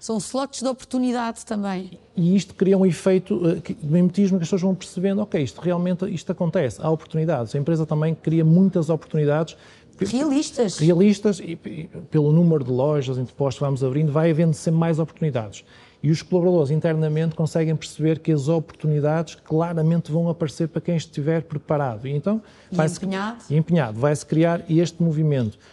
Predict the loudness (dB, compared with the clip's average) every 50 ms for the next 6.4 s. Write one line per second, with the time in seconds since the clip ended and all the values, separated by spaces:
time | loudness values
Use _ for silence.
0 | _ -20 -14 -6 -4 -2 -2 0 0 0 0 0 0 0 0 0 0 0 0 0
1 | 0 0 0 -2 -2 -2 -2 -2 -2 -2 -4 -2 -4 -4 -2 -2 -2 -2 0 2
2 | 2 2 2 0 -2 -4 -10 -20 -20 -20 -12 -6 -2 0 0 0 0 -2 -2 -4
3 | -8 -12 -14 -14 _ _ _ _ -18 -10 -6 -2 0 2 2 2 0 0 0 0
4 | 0 2 0 0 0 0 -4 -6 -8 -8 -10 -8 -8 -8 -4 -2 -2 -2 -2 -2
5 | -4 -4 -4 -4 -4 -4 -2 -2 -2 -2 -2 -2 -2 -4 -2 -2 -4 -4 -2 -2
6 | -2 -2 -2 0 0 -2 -2 -2